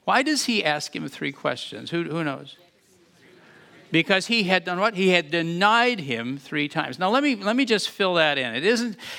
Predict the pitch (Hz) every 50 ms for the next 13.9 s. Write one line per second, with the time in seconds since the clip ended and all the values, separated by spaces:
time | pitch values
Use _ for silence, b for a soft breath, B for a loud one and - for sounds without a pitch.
0 | B B 202 254 247 285 285 240 240 233 214 180 - - - 208 196 190 185 180
1 | 180 185 180 175 170 147 107 - - - _ _ _ b b b b b b b
2 | b b b b b b b b b b b b b b _ _ _ 139 139 202
3 | 269 311 277 247 262 220 - - 208 196 190 175 156 - - - - _ _ _
4 | _ _ _ _ _ _ _ _ _ _ _ _ _ - 143 139 190 196 196 190
5 | 180 - - - - 240 226 208 180 156 151 170 160 156 151 160 160 - 156 143
6 | - - - 196 190 185 185 180 - - 165 143 - 165 151 147 143 - - 165
7 | 156 160 165 170 160 151 151 151 131 113 123 160 165 - _ _ _ _ _ b
8 | b b b b b b b b b b _ _ 170 185 208 220 214 208 208 185
9 | 180 175 - _ - - 202 202 202 196 185 180 165 - - - - 214 202 190
10 | 180 160 165 170 170 165 151 147 156 165 147 135 131 - - 147 139 135 - -
11 | - - 185 185 180 170 143 127 110 113 127 131 139 147 147 147 156 - 139 143
12 | 143 147 139 - - - 190 180 143 139 165 175 170 139 117 117 120 - - -
13 | 113 101 104 113 - - 135 123 - - - 143 139 131 120 127 135